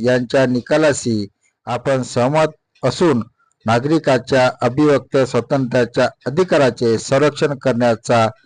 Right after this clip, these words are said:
गरजेवर न्यायमूर्ती चांदूरकर यांच्या एकलपीठाने भर दिला.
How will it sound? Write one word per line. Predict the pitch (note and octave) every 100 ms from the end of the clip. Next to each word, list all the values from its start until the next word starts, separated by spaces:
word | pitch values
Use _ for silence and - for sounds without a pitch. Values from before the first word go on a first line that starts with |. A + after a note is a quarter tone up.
| _ _ _ _ _
गरजेवर | A#2+ D3 D3+ D#3+ D3 C#3 B2 -
न्यायमूर्ती | B2 C#3 D3+ C3+ B2 B2+ A#2+ B2+
चांदूरकर | A2+ C3 F3 D#3+ C3+
यांच्या | B2+ A#2+ A#2+ A2 _ -
एकलपीठाने | A2+ E3 D#3+ D3 B2+ B2 A#2+ G#2+ G2+
भर | B2 D#3
दिला. | C#3 A#2 G2